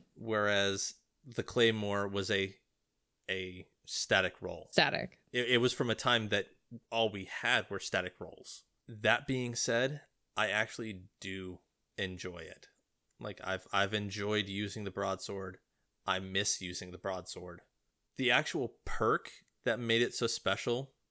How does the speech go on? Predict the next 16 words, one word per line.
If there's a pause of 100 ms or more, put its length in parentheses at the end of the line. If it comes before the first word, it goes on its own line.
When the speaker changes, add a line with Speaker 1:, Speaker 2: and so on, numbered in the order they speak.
(160)
Speaker 1:
for
our (180)
listeners, (1120)
whenever
you
got (120)
a (480)
precision
kill (1400)
and
you (100)
reloaded
because
it (120)
had
outlaw